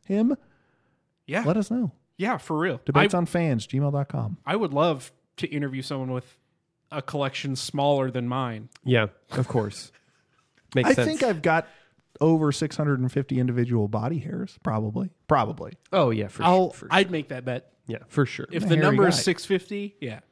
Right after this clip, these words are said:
Speaker 1: A hairy guy. <laughs>
Speaker 2: No, you're a Brian guy.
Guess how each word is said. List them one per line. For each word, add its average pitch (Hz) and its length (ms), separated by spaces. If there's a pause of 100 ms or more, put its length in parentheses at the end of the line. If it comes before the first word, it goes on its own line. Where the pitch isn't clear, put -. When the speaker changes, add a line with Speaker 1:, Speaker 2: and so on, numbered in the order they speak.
(920)
Speaker 1:
A 156 80
hairy 180 240
guy. 240 300
<laughs> - 40 (1800)
Speaker 2:
No, 165 120
you're 151 140
a 139 40
Brian 160 340
guy. 123 220